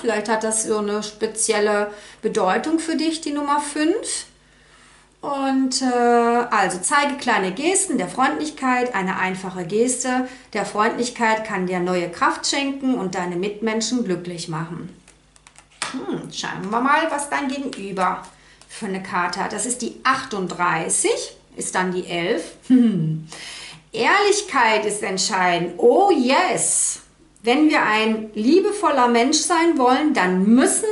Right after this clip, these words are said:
wir wahrheitsgemäß und liebevoll sprechen.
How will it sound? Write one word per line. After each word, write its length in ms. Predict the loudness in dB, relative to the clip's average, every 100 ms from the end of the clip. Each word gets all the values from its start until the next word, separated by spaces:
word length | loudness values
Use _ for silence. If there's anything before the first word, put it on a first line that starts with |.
| 2
wir 340 | 2 2 2
wahrheitsgemäß 1080 | 2 4 2 0 -4 -6 -4 -2 0 0 -2
und 320 | -2 -4 -6 -16 -12
liebevoll 720 | -2 0 0 -2 0 2 2
sprechen. 880 | -2 -10 -12 -10 -8 -8 -10 -12